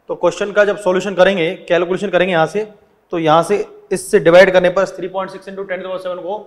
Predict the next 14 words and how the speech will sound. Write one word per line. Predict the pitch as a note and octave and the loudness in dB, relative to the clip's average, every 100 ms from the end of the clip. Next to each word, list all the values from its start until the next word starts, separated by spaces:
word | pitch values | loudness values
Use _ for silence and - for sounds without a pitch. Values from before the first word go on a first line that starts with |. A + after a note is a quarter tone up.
| _ _ _ | _ _ _
बच्चों | D#3+ - E3+ | -10 -6 -4
आपको | E3 G3 F#3 | -4 -6 -8
question | F3 E3+ G3 | -10 -10 -8
का | F#3+ | -8
जो | F#3 | -6
answer | E3+ E3+ E3 | -6 -6 -4
है | F#3+ | -4
वो | G3 G3+ | -4 -6
first | G3 - | -8 -4
obtain | F3 D#3+ D#3+ | -4 -2 -4
होगा। | C3 B2+ - _ _ | -4 -6 -10 _ _
ठीक | - F3+ | -10 -4
है | |
dear, | G3+ A3+ | -2 -2